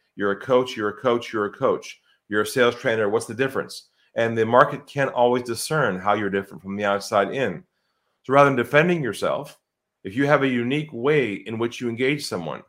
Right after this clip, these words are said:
that's so special and so unique that you become different,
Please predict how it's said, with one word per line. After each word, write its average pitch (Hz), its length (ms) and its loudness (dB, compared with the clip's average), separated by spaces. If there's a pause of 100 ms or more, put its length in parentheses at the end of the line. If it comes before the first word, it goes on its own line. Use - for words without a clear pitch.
(260)
that's 107 200 -6
so 135 160 6
special 131 680 -2 (200)
and 117 120 -8
so 143 220 2
unique 151 600 -2 (720)
that 110 160 -2
you 143 240 0
become 160 500 2
different, 131 440 -4